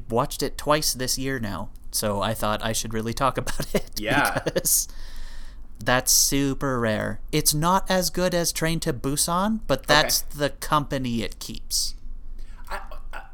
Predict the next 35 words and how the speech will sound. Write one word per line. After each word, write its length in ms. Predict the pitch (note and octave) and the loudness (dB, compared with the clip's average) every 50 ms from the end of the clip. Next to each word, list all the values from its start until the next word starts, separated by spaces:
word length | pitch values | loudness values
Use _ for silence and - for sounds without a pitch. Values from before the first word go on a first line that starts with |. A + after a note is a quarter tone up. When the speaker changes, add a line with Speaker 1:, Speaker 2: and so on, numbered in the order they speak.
| - - | -4 2
Speaker 2:
I 80 | C3 D3+ | 4 4
was 140 | E3 D#3+ D3 | 4 4 2
gonna 180 | - F3+ F3 | 0 0 0
ask 300 | D3 E3 F#3 G3+ G3 - | 2 2 2 2 2 2
about 200 | F#3+ C#3+ A#2+ A2+ | 2 0 0 0
that, 180 | - G2+ - - | -2 -4 -6 -6
'cause 140 | - B2+ A#2+ | -6 -4 -4
when 120 | B2 C3+ D3 | -2 -2 -2
you 60 | C#3 | -2
said 260 | - - D#3 D3 C#3+ | 0 0 0 2 2
a, 400 | C3+ B2+ B2+ A#2+ - - B2 A#2 | 2 0 0 -2 -2 -2 -2 -2
a 100 | A2+ A2 - - - - - - - - | -2 -2 -4 -6 -6 -8 -8 -8 -8 -6
Asian 680 | C3+ C#3 C3+ B2 C3 D3 C#3 B2 B2 A#2+ A2+ G#2+ G#2+ - - - - A#2+ | -4 -2 -2 0 0 0 -2 -2 -2 -4 -6 -8 -8 -10 -10 -10 -6 -4
zombie 380 | A#2 C3+ C3 D3 D3 C3 A#2 | -2 0 0 0 0 0 0
movie, 280 | G#2+ G#2 G2+ G#2 G#2 G#2 | -2 -2 -4 -4 -4 -4
I, 160 | G#2 A2+ A2+ | -2 -4 -4
that 280 | G#2+ A2 G#2 A2 A2+ A#2+ | -2 -2 0 0 0 0
was 140 | B2+ A2 | 0 -2
immediately 440 | A2+ A#2+ B2 A#2+ A2+ A#2+ A2 A2+ A#2 | -2 -2 -2 -2 -2 -2 -2 -2 0
where 140 | A2 A2 A2 | 2 2 2
I 80 | G#2 G#2 | 2 2
went. 320 | G#2+ B2 B2 G#2+ - - | 2 0 -2 -2 -4 -4
So 80 | - B2+ | -2 0
that's 200 | B2+ C3+ C#3 - | 0 0 0 -2
good 140 | - E3+ D3 | -2 -4 -4
to 80 | - E3+ | -4 -4
know. 180 | E3 D3+ A#2 - | -6 -6 -6 -6
Okay. 340 | - C3+ - - D3+ D3 - - - - - - - - - - - - - - - | -4 -4 -2 -2 -2 -2 -2 -4 -8 -10 -10 -10 -12 -12 -10 -8 -6 -6 -4 -2 0
Speaker 1:
Yeah. 240 | C#3 C3+ B2 - - - - - - - - - - - - - - - - - | 4 4 4 4 2 -2 -4 -4 -2 -2 -4 -4 -4 -8 -8 -8 -10 -12 -10 -8
Speaker 2:
Huh. 240 | - - - D#4 - - - - | -6 -4 -2 -2 -2 -2 -2 0
Speaker 1:
It's 200 | D#3 D#3 - - | 2 6 6 8
so, 540 | - - E3 E3 E3 E3 D#3+ D3+ D3 - - | 8 8 6 6 6 4 4 4 2 2 2
it's 180 | - D#3+ - - | 2 4 6 8
so 340 | - - D3 C#3+ D3+ D3 C#3 | 8 8 8 6 6 6 4
weird. 520 | C3 C3 B2 B2 A#2+ A2+ A2 A2 A2 - | 4 2 2 2 2 2 2 0 0 -4